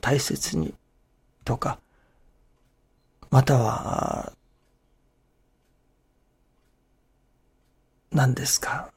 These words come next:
その、黙って収める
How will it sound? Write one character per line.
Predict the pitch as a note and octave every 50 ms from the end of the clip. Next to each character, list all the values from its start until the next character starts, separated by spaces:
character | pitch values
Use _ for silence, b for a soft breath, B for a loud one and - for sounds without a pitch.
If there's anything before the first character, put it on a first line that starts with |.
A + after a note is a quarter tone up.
| _ -
そ | - - - B2
の、 | B2 A#2+ - - - - - - D3 - - - - - - - - A#2+ C3+ C#3 E3+ - - _ _ _ _ _ _ _ _ _ _ _ _ _ _ _
黙 | - B2+ A#2+ D3+ C#3
っ | C3 - - _ -
て | D3 A2 G#2
収 | - - D3
め | C#3+ C3+
る | - -